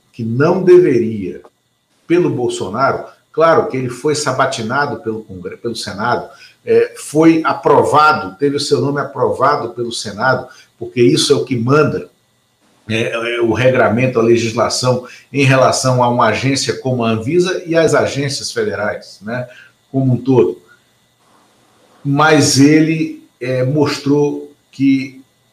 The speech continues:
rompeu o canal de comunicação. Ele mostrou que ainda existe ali dentro uma alma de servidor público, porque militares são servidores públicos, né?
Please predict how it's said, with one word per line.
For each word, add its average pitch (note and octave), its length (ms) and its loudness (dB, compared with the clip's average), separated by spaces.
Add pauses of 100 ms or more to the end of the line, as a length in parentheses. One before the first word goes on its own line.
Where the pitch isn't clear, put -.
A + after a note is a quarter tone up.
(120)
rompeu E3 880 4
o D3 120 -8
canal C3 600 2
de A#2 140 -10
comunicação. B2 760 -6
Ele B2 100 0
mostrou F3+ 840 2 (420)
que F#3 440 -2
ainda G#3 580 4
existe D#3 600 2
ali C3+ 180 0
dentro F3+ 580 -4
uma D#3+ 300 -2
alma F3+ 640 2
de C#3 160 -10
servidor F3+ 640 -2
público, E3 560 -10
porque D3 240 -12
militares C#3 600 -6
são B2+ 160 -10
servidores A2+ 600 -10
públicos, - 580 -20
né? B2+ 240 -6